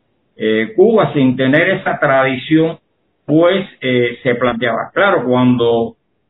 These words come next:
eh, cayó el campo socialista, pues, y fracasó todo esto, inmediatamente se mandó a destruir todo este material, como para que no quedara, eh, nada, eh, o ninguna huella, eh, de las barbaridades que se habían hecho.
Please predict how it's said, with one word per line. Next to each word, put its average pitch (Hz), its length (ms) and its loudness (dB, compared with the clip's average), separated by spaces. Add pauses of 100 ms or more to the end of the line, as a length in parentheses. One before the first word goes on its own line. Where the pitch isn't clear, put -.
(160)
eh, 110 380 -4
cayó 151 460 2
el 127 120 -2
campo 156 320 -2
socialista, 165 720 -4
pues, 170 360 -4 (340)
y 120 240 -10
fracasó 139 640 -4
todo 180 240 0
esto, 170 160 -4
inmediatamente 147 760 -2
se 151 120 -2
mandó 143 400 0
a 185 80 2
destruir 165 600 0
todo 165 160 -2
este 165 200 -4
material, 120 480 -2 (420)
como 185 240 -2
para 135 240 2
que 131 120 0
no 160 200 0
quedara, 156 680 -2 (400)
eh, 110 500 -4
nada, 127 560 -2 (380)
eh, 110 200 -4
o 113 240 -4
ninguna 127 500 -2
huella, 156 600 2 (380)
eh, 110 440 -4
de 123 120 0
las 120 180 -2
barbaridades 123 720 0
que 123 80 -10
se 127 120 -10
habían 117 340 -2
hecho. - 200 -18